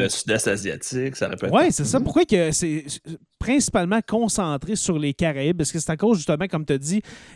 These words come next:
Speaker 2: euh, y, y a pas de police, c'est nouveau, c'est un Far West, euh, les, les, les... y a beaucoup de, de richesses qui, euh,
Speaker 1: Mhm.
Speaker 2: qui, euh, transitent, si je peux dire, euh, entre les empires, euh, aztèques, incas, vers, euh, euh, vers l'Espagne. Pourquoi les Caraïbes ?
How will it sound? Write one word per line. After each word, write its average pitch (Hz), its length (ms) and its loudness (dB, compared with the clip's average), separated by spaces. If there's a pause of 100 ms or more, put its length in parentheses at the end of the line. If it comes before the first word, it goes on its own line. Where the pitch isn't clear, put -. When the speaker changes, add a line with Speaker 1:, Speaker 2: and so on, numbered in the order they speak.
Speaker 2:
euh, 139 140 -4
y, 139 200 0
y 139 100 2
a 139 40 0
pas 165 140 0
de - 120 -16
police, 214 600 4
c'est 160 200 0
nouveau, 185 560 4
c'est - 260 -4
un 147 100 4
Far 156 380 4
West, 226 420 2
euh, 147 120 2
les, 143 140 0
les, 143 180 0
les... 127 120 -2 (320)
y 143 80 2
a 143 60 4
beaucoup 175 300 4
de, 170 160 6
de 143 140 4
richesses 151 600 4
qui, 147 320 -2
euh, 120 340 0
Speaker 1:
Mhm. 117 40 -8 (400)
Speaker 2:
qui, 135 540 -2
euh, 117 140 0
transitent, 160 680 2
si 160 120 -6
je - 100 -6
peux 156 160 4
dire, 185 360 2
euh, 127 560 2
entre 151 320 0
les 147 240 2
empires, 165 640 4
euh, 127 440 0
aztèques, 165 440 -2
incas, 147 400 2
vers, 143 340 2
euh, 123 240 0 (640)
euh, 120 320 2
vers 139 160 2
l'Espagne. 185 560 -2
Pourquoi 220 280 0
les 160 120 -2
Caraïbes ? 95 360 -12